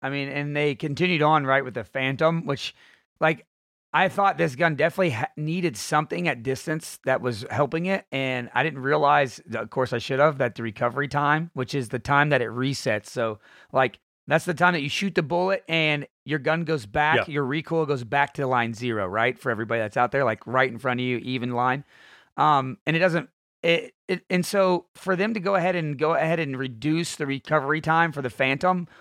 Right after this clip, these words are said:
Speaker 1: was huge because to be able to burst that gun and it reset quicker is where the big advantage is for the Phantom on this. And it, they almost cut that recovery time in half.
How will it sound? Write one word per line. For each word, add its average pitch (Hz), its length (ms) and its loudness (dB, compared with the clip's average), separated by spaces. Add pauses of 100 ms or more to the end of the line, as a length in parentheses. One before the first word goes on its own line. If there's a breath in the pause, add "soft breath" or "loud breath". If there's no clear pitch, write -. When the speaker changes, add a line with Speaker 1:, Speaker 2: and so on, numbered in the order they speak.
Speaker 1:
was 156 180 0
huge 220 420 0
because 170 420 0 (120)
to 123 100 -12
be 202 120 0
able 226 120 2
to 196 60 2
burst 170 340 0
that 147 180 0
gun 170 160 2
and 143 100 0
it 147 120 0
reset 165 480 -2
quicker 214 460 0 (240)
is 151 160 0
where 175 180 2
the 160 80 2
big 160 200 2
advantage 139 460 2
is 127 100 -4
for 127 120 -6
the 113 80 -2
Phantom 135 400 0
on 113 100 -4
this. 113 200 -6
And 165 140 2
it, 202 320 0
they 208 140 4
almost 240 220 2
cut 190 220 2
that 202 220 0
recovery 170 440 0
time 139 240 2
in 110 60 -4
half. 107 480 -2